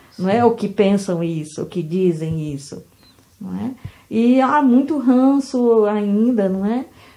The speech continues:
E muito susto, muito, às vezes, estranheza, não é?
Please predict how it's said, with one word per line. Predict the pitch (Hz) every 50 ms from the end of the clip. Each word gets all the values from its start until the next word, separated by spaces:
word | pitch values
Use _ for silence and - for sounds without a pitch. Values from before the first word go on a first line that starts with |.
| _ _
E | - 196 196 196 190 190 190 185 180 180 185 190
muito | 208 226 233 240 311 302
susto, | - - 226 226 254 294 294 - - 226
muito, | 214 208 214 220 214 220 214 208 196 185 180 170 - - - - - _
às | 175 180 180 175
vezes, | 175 180 185 185 190 190 185 185 180 185 175 175 175 - - - -
estranheza, | - 202 202 - - 214 220 208 185 170 180 214 233 226 202 180 170
não | 170 180 196
é? | 214 247